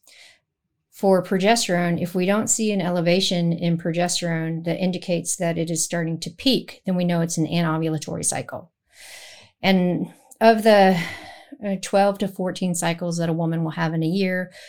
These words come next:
three or four of them are gonna be anovulatory.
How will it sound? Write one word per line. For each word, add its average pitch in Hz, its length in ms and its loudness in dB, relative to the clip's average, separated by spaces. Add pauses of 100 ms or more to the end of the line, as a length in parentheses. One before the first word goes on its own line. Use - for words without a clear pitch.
(300)
three 247 220 2
or 214 60 2
four 185 280 0
of 170 60 0
them 170 140 4
are 170 200 2
gonna 165 140 2
be 156 160 2
anovulatory. 151 920 -2